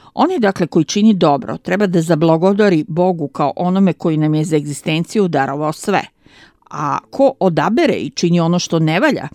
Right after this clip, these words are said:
neka okrivi samoga sebe, jer ga niko ne može prisilno odvući čim ga je Bog učinio slobodnim da bi postao dostojan hvale pred njim, vidjevši ga da dragovoljno, a ne po nužnosti prirode, izabira dobro,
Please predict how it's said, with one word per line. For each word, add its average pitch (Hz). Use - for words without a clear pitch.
neka 175
okrivi 254
samoga 185
sebe, 202
jer 180
ga 165
niko 180
ne 151
može 165
prisilno 180
odvući 151
čim 285
ga 247
je 151
Bog 180
učinio 170
slobodnim 175
da 170
bi 156
postao 170
dostojan 160
hvale 147
pred 165
njim, 175
vidjevši 196
ga 170
da 147
dragovoljno, 156
a 156
ne 175
po 165
nužnosti 170
prirode, 170
izabira 151
dobro, 185